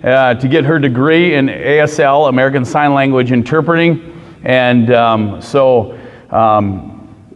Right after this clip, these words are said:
she's actually gonna be around next weekend. She gets to come home, so we're excited about that. So we just couldn't hold off till next week, so we had to show a video of her. How's that sound? Everybody good with that? It's good. We, we miss her.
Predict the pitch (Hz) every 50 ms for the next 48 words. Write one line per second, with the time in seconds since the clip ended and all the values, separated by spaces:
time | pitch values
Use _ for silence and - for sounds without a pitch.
0 | - - _ _ - - 131 123 127 123 123 120 - 120 117 117 110 110 110 110
1 | 110 110 110 110 107 107 104 82 104 110 113 107 - - 113 117 135 151 - -
2 | 92 78 71 73 82 - - 107 101 104 95 - 104 107 110 104 104 117 117 113
3 | 101 90 - - 95 95 98 101 98 95 - - 110 107 104 98 98 98 101 98
4 | 98 98 107 113 113 113 110 113 110 - - 123 117 110 98 - - - - -
5 | - - - - 135 151 175 180 180 202 214 208 185 202 220 220 233 240 240 220
6 | - 196 202 202 202 202 - - 196 214 196 151 - 170 160 151 151 156 156 156
7 | 127 - 170 165 165 151 185 190 - 151 139 123 113 107 98 104 101 98 104 120
8 | 135 147 143 143 160 170 165 151 - - 107 87 90 90 98 104 110 120 120 117
9 | 123 131 135 139 139 156 175 190 185 - - - - - - - - - - -
10 | - - - - 101 104 104 117 131 123 107 95 90 95 110 127 131 113 101 123
11 | 147 160 170 170 147 - - 123 98 82 - - -